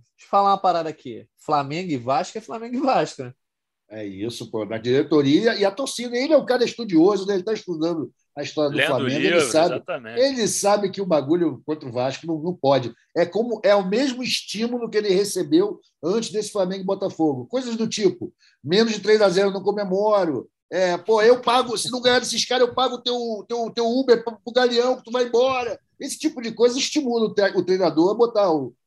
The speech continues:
Speaker 2: o clássico como prioridade e eu acho que vai conseguir.
Speaker 1: Show de bola, então, meus amigos. Vamos, então, agora para os nossos destaques finais. Gravando nessa quinta-feira, a gente atrasou um pouquinho a edição de hoje.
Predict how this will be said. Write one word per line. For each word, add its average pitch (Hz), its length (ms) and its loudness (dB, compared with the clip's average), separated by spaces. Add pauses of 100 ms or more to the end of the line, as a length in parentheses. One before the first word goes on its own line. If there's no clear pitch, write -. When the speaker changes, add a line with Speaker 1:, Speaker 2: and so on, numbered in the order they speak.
(100)
Speaker 2:
o 131 80 -14
clássico 151 480 -8
como 196 220 -6
prioridade 165 600 0
e - 20 -2
eu 165 80 2
acho 160 160 -6
que - 80 -14
vai 170 140 -6
conseguir. 135 400 -10 (360)
Speaker 1:
Show 147 120 -14
de 127 80 -8
bola, 110 260 -6
então, 113 180 -14
meus 113 160 -12
amigos. 113 420 -8
Vamos, 165 260 -10
então, 165 240 -6
agora 143 420 -2
para 139 240 -2
os 123 100 -10
nossos 127 400 -10
destaques 123 580 -8
finais. 147 480 -10 (380)
Gravando 135 380 -2
nessa 131 240 -6
quinta-feira, 143 560 -4
a 131 60 2
gente 139 220 -6
atrasou 147 500 -2
um - 20 -14
pouquinho 143 340 -8
a 139 40 -4
edição 135 280 -8
de 127 80 -6
hoje. 131 280 -2